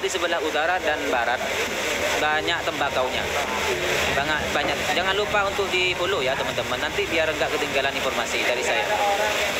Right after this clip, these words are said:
karena informasi akan selalu diupdate. Itu dipindahin, alat-alat rumahnya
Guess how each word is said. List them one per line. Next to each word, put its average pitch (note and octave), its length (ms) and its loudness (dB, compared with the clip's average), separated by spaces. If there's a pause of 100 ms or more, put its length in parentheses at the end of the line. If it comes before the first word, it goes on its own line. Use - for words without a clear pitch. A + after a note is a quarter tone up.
(200)
karena F3+ 160 2
informasi F3 560 0
akan F3+ 240 2
selalu D#3+ 320 2
diupdate. C3 320 0 (2000)
Itu G3+ 240 0 (100)
dipindahin, D#3 640 0
alat-alat D3 640 2
rumahnya D#3 400 2